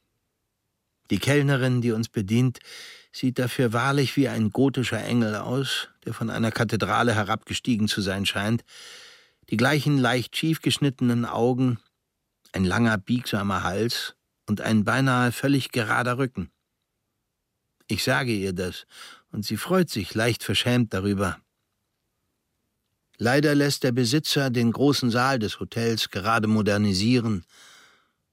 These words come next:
und obwohl dieser eigentlich noch geschlossen ist und die letzten Malergerüste noch stehen,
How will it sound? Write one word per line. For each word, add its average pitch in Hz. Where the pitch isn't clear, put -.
und 107
obwohl 117
dieser 113
eigentlich 120
noch 110
geschlossen 117
ist 127
und 95
die 110
letzten 110
Malergerüste 120
noch 120
stehen, 139